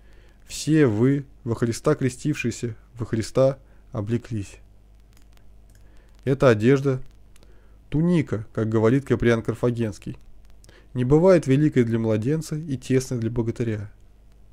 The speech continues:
Брачная одежда даётся при правильном крещении, при погружении в воду, согласно слова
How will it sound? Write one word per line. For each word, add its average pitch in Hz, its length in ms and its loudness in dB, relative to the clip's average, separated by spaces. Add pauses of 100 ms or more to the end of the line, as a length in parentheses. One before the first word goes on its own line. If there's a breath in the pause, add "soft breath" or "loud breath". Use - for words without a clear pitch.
(760 soft breath)
Брачная 147 520 4
одежда 165 340 2
даётся 131 460 2
при 120 120 0
правильном 147 520 2
крещении, 113 640 -2 (340)
при 127 120 2
погружении 127 600 0
в 123 80 -2
воду, 120 420 -2
согласно 120 480 -2
слова 131 520 -2